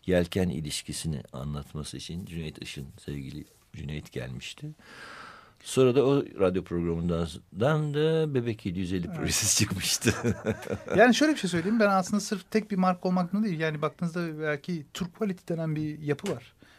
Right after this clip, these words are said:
Speaker 2: Neden Birleşmiş Türk markaları Avrupa pazarında gücünü ya da
Speaker 1: Evet.
Speaker 2: üretiminin kalitesini ya da başarılarını göstermek amaçlı bir araya gelmesine. Yani ben bu bir araya gelebilme işinde birazcık çok üzerinde durmak istiyorum.
Speaker 1: Ama
Speaker 2: Yani
Speaker 1: bir araya,
Speaker 2: birleşebilme.
Speaker 1: bir araya gelebilmek Türkiye'nin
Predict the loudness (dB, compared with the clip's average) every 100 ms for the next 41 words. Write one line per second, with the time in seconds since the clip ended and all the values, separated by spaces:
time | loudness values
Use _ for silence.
0 | _ -2 2 4 4 2 0 -2 -2 -4
1 | -6 -10 -4 0 0 0 -2 0 0 -2
2 | -6 -2 0 0 -2 -2 -2 -4 -4 -2
3 | -2 -2 -2 0 0 2 2 0 0 -2
4 | -2 -2 -2 -2 -2 -2 -2 -6 -6 -4
5 | -4 -4 -2 -4 -6 -16 -18 -20 -20 _
6 | 0 2 2 2 2 2 0 0 -2 0
7 | 0 0 0 0 -2 -2 2 2 2 0
8 | -2 -2 2 4 4 4 2 4 4 2
9 | 0 -2 0 -2 -2 -4 -2 0 -2 -4
10 | -10 -10 -10 -10 -8 -6 -6 -2 0 0
11 | 0 -4 -4 -4 2 4 6 6 8 10
12 | 10 8 6 6 6 6 4 2 2 0
13 | 2 2 2 0 -2 -6 -6 -6 -2 0
14 | 2 2